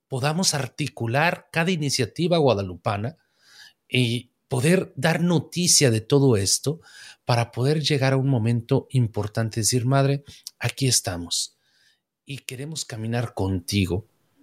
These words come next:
para encontrarnos con la redención". Sí, con Jesucristo resucitado. Y la pregunta sería, ¿cómo estará mi vivencia eclesial en ese momento? ¿Cómo llego al dos mil treinta y uno?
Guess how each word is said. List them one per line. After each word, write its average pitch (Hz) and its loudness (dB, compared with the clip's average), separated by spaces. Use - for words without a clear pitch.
para 107 0
encontrarnos 131 -2
con 117 2
la 101 0
redención". 87 -2
Sí, - 0
con 110 -4
Jesucristo 117 -2
resucitado. 98 -2
Y 117 -2
la 113 2
pregunta 117 0
sería, 131 0
¿cómo 120 4
estará 120 0
mi 120 4
vivencia 107 0
eclesial 104 0
en 95 -4
ese 92 -2
momento? 85 -12
¿Cómo 156 2
llego 160 2
al 160 4
dos 135 2
mil 147 0
treinta 135 2
y 104 0
uno? 143 0